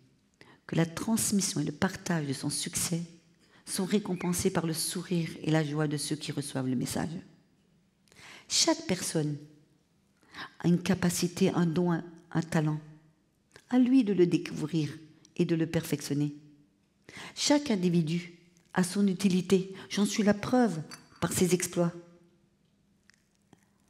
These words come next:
Je veux laisser là un message sincère,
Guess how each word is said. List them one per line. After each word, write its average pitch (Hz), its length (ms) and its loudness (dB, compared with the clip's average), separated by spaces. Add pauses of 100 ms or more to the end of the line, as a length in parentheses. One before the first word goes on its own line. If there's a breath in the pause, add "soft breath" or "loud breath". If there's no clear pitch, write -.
(300 loud breath)
Je 214 140 0
veux 208 120 6
laisser 196 300 4
là 185 220 4
un 165 80 -2
message 165 400 0
sincère, 147 640 -2